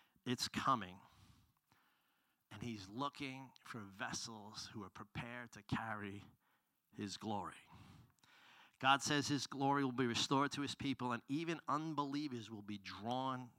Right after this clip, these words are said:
to its light. "The Gentiles shall come to your light, and kings to the brightness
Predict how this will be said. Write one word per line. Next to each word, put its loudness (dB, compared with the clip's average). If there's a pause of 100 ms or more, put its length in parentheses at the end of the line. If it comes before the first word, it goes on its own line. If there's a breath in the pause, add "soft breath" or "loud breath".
to -2
its -10
light. 0 (1700 loud breath)
"The -8 (100)
Gentiles -2
shall -4
come -12
to -14
your -10
light, -10 (1600 loud breath)
and -18
kings -2
to -12
the -8
brightness -6